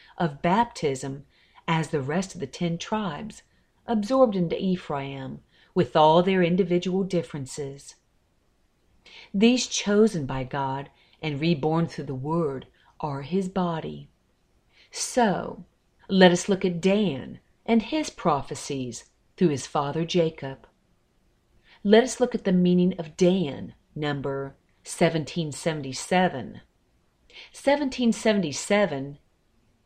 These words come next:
Dain, Din, or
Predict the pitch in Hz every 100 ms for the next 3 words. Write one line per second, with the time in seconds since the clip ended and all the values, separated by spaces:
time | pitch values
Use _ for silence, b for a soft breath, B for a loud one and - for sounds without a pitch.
0 | - 170 160 175 196 147 117 - _ _
1 | _ _ 170 135 185 196 143 117 98 -
2 | _ _ _ 156 147 139 165 185